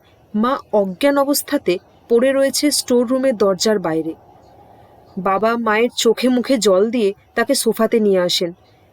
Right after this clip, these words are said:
মায়ের জ্ঞান ফিরলে বাবা জানতে চান, "কি গো, কি হয়েছিল তোমার?" মায়ের চিৎকার শুনে আশেপাশের কিছু লোকও বাড়িতে এসে ভিড় জমিয়েছিল। তারাও সবাই কৌতূহলী হয়ে জানতে চায়, "কি গো বৌদি, কি হয়েছিল?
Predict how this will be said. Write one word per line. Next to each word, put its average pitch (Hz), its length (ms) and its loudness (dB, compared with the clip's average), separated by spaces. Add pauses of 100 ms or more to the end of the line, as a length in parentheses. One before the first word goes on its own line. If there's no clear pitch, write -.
(160)
মায়ের 240 340 0
জ্ঞান 214 260 -2
ফিরলে 240 420 0 (240)
বাবা 208 240 2
জানতে 202 400 -2
চান, 170 220 -2 (260)
"কি 311 140 2
গো, 170 180 0 (160)
কি 330 180 2
হয়েছিল 277 440 0
তোমার?" 165 300 -4 (1000)
মায়ের 202 340 0
চিৎকার - 360 -2
শুনে 220 360 0 (300)
আশেপাশের 285 580 0
কিছু 311 260 0
লোকও 269 400 0
বাড়িতে 190 360 -2
এসে 233 240 0
ভিড় 202 240 -2
জমিয়েছিল। 175 600 -2 (400)
তারাও 269 300 0
সবাই 311 300 0
কৌতূহলী 277 560 0
হয়ে 294 180 0
জানতে 196 360 0
চায়, 170 200 -2 (380)
"কি 294 120 0
গো 311 120 2
বৌদি, 226 460 -2
কি 285 160 2
হয়েছিল? 226 500 0